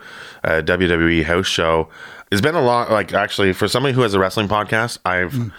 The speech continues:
Speaker 1: not been able to get a lot, to a lot
Speaker 2: <laughs>
Speaker 1: wrestling because, uh, I have another job where I'm a professional stand-up comedian.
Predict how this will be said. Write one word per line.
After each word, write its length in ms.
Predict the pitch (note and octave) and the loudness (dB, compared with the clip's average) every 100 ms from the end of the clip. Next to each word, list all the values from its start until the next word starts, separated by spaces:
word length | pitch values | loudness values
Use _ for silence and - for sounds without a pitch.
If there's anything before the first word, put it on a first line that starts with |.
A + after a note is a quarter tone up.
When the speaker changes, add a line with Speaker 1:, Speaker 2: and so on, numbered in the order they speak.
| - - | -16 -6
Speaker 1:
not 180 | F#2+ F#2+ | -4 0
been 120 | F#2+ | 0
able 160 | F2+ | 2
to 60 | F2 | 0
get 180 | E2+ F2 | 2 2
a 40 | G#2+ | 4
lot, 300 | G#2+ A2 A#2+ | 2 2 2
to 60 | |
a 60 | A#2+ | 4
lot 180 | A2+ A#2 | 4 2
Speaker 2:
<laughs> 60 | A2 | 2
Speaker 1:
wrestling 360 | A#2+ C#3 C#3+ D#3+ | 2 0 0 0
because, 640 | G#2 G#2+ G2+ F#2+ F#2+ E2+ | -2 0 0 2 2 0
uh, 420 | G2 F2+ F2 E2 D#2 G2 - | 0 2 0 0 -4 -8 -6
I 80 | F#2 | -4
have 180 | G2+ | -2
another 240 | F2+ F2 G2 | -2 0 0
job 280 | G2 F#2+ G2 | 2 0 2
where 100 | F2+ | 0
I'm 80 | |
a 240 | F2 E2 D#2 - - - | 0 0 -2 -8 -20 -8
professional 480 | F#2+ F2 F2 - F2 | -4 -2 -2 -2 -4
stand-up 340 | G2 F2 E2+ | -2 0 -2
comedian. 500 | - F2+ G2 F#2+ E2+ | -2 0 2 2 -2